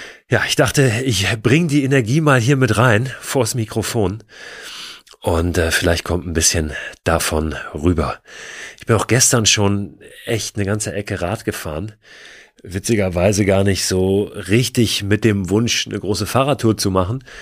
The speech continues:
sondern ich hatte einen Termin am anderen Ende der Stadt. Das, äh, sind ungefähr dreißig Kilometer Entfernung von meiner Haustür. Und, äh, ich dachte, ich fahre da mit dem Fahrrad hin und nicht mit dem Auto. Das war am Ende eine sehr weise Entscheidung,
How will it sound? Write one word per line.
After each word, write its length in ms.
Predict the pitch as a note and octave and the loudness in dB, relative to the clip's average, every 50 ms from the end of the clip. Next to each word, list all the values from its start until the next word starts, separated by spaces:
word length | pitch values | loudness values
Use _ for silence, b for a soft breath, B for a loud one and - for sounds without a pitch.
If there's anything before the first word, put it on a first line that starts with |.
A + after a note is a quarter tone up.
| B B B B B B | B B B B B B
sondern 340 | - - F#2+ F#2 F#2+ F#2+ F#2+ | -2 0 4 4 4 4 4
ich 240 | - - F#2 - - | 2 -2 -2 0 0
hatte 160 | A2 G#2+ G2+ | 0 2 2
einen 160 | F2+ F2+ F2 | 2 2 0
Termin 340 | - E2+ E2 F2 G#2 A#2 A2+ | 0 0 2 2 2 2 2
am 160 | - D#2 E2 | 0 -2 -4
anderen 440 | - - F#2 G#2+ A2 G2 - F2+ F2+ | -4 -4 -2 0 0 0 0 -2 -2
Ende 300 | - - F2+ F#2 F#2 F2 | -2 -2 -2 0 0 0
der 120 | E2 E2 | 0 -2
Stadt. 400 | E2 - - - E2+ - - - B B B B B B B B B B B | -4 -4 -6 -6 -8 -8 -10 -14 B B B B B B B B B B B
Das, 400 | - D#2+ D2+ - - - - - - - - - | -2 -2 0 0 0 -2 -2 -4 -6 -8 -8 -10
äh, 160 | D#2 D#2 D2+ | -10 -10 -10
sind 460 | D2 D#2+ E2 E2+ D#2 D#2+ F2+ G2+ G#2 | -10 -10 -8 -4 0 2 2 4 4
ungefähr 320 | G2+ F#2+ F2 - - F#2 D#2+ | 4 2 2 2 2 2 2
dreißig 500 | E2 D#2 D#2 E2+ G#2 G#2 - F#2+ - - | 2 2 2 2 2 2 2 -2 -2 0
Kilometer 580 | - G#2 F#2 F2 E2+ F#2 F#2 - G2+ F#2+ F2 | 0 0 2 2 2 0 0 0 0 0 0
Entfernung 680 | - E2 E2+ - - - F#2+ F2 F#2+ A2+ B2 B2 B2 B2 - | -2 -4 -4 -4 -2 0 0 0 0 0 -2 -4 -6 -10 -12
von 240 | - - B2 A#2+ | -4 -2 0 2
meiner 280 | A2 A#2+ A#2 A#2 G#2 F#2 | 4 4 4 4 4 4
Haustür. 520 | F#2 F#2 G#2+ A2 - - B2 A#2+ A#2 A#2+ A#2+ B B B B B B B B B B B B _ | 4 2 2 2 0 0 0 0 0 -2 -6 B B B B B B B B B B B B _
Und, 540 | _ - F#2+ F#2 F#2 F#2 F2+ F2 - - - | _ 0 2 2 4 2 2 2 0 -2 -2
äh, 320 | F2+ E2+ E2 E2+ E2 D2+ D2 | -2 -4 -4 -6 -6 -4 -4
ich 180 | E2+ - - | -4 -4 -2
dachte, 280 | - G2 E2 D#2+ - G2 | -2 -2 -2 0 0 0
ich 120 | E2+ - | 0 0
fahre 160 | - - F2+ | 0 0 2
da 60 | F2+ F#2 | 2 2
mit 100 | E2+ F2+ | 2 0
dem 120 | D#2+ F#2+ | 0 0
Fahrrad 340 | - - F#2 E2+ F#2+ - - | 2 2 2 2 2 0 0
hin 300 | - D#2 C#2+ C2+ C#2 - - - _ | -2 -4 -6 -6 -10 -16 -20 -20 _
und 140 | - - E2 | -12 -6 -4
nicht 200 | D#2 E2 D#2 - | -4 -4 -4 -4
mit 140 | - D#2 - | -6 -8 -6
dem 80 | F2 D#2+ | -8 -8
Auto. 520 | - - E2+ F2 F#2 - F#2+ F#2+ G2+ G#2+ G2+ - _ | -6 -4 -4 -2 -2 0 0 0 0 -2 -6 -12 _
Das 280 | - F2 D#2+ - - - | -8 -8 -6 -6 -4 -4
war 240 | D#2+ E2 E2+ D#2 - | -4 -4 -4 -4 -6
am 100 | E2+ E2 | -8 -10
Ende 200 | E2 D#2+ E2 D#2+ | -10 -10 -10 -10
eine 180 | D#2+ E2 D#2+ | -8 -8 -6
sehr 320 | D#2 - E2 D#2+ D#2+ D#2 D#2+ | -6 -4 -4 -4 -4 -4 0
weise 320 | D#2+ F#2+ B2+ A#2 G2 G2 | 2 4 4 4 4 4
Entscheidung, 580 | E2+ E2+ D#2+ - - D2+ D2+ D2+ D#2+ F2 F#2+ | 2 2 2 2 2 0 0 0 0 -2 -4